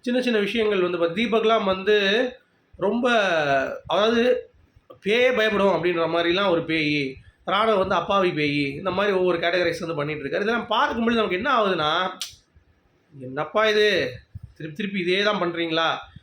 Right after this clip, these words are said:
வேற ஏதாவது புதுசா பண்ணுங்க" அப்படிங்கிறப்ப, இவங்க இப்படி சொன்னா கூட அந்த சைடு ஈவிலா இருக்கிறவங்க வந்து பாத்தீங்கன்னா சிரிச்சிட்டு இருக்காங்க உட்காந்து. ஏதாவது வந்து சொரண கட்டத்தனமா வந்து உட்காந்துக்கிட்டு,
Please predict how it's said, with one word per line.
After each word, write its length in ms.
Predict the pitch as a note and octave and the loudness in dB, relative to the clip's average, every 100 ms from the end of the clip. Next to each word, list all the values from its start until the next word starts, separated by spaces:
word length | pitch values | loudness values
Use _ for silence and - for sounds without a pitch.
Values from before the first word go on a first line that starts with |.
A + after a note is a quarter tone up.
| - | -10
வேற 160 | D#3+ E3+ | -2 0
ஏதாவது 140 | G#3 | 0
புதுசா 320 | G#3 A3+ A#3 | -2 -2 0
பண்ணுங்க" 300 | E3+ F3+ F3+ F3+ D3+ D3 - | 0 -2 0 0 0 -4 -6
அப்படிங்கிறப்ப, 480 | D#3 E3+ E3+ G3+ C4+ | -4 -2 -2 0 0
இவங்க 300 | A#3 C#4 C#4 | 2 2 2
இப்படி 220 | B3 G#3+ | 0 -2
சொன்னா 340 | A3 B3 D4+ D4 | -2 0 2 2
கூட 300 | B3+ G#3+ F3 A#3 | 4 2 2 0
அந்த 240 | A3 A#3 | 0 0
சைடு 220 | A#3 C4+ | 0 2
ஈவிலா 340 | A#3+ C4 B3 A#3 | 2 2 2 2
இருக்கிறவங்க 360 | G#3 G#3 G3 | 2 0 0
வந்து 180 | G3+ G3 | -2 -2
பாத்தீங்கன்னா 180 | F#3+ A3 | 0 -2
சிரிச்சிட்டு 340 | A3 G#3 F#3 | -2 -6 -8
இருக்காங்க 280 | E3+ D3+ D3 C#3+ | -4 -4 -4 -4
உட்காந்து. 240 | D3 C3 - - _ _ - - - - - _ | -6 -6 -14 -20 _ _ -20 -20 -20 -20 -20 _
ஏதாவது 360 | G#3 A#3 B3+ A#3+ | 2 2 4 2
வந்து 180 | A#3 A3+ | 2 0
சொரண 300 | A3 G#3+ G#3 | 0 0 0
கட்டத்தனமா 460 | G#3 G3+ G#3+ A3 | 0 0 0 2
வந்து 220 | G3+ G3+ | 2 2
உட்காந்துக்கிட்டு, 600 | F#3+ G3 F#3 F3 F#3 G3 | 0 0 -2 -2 -2 -4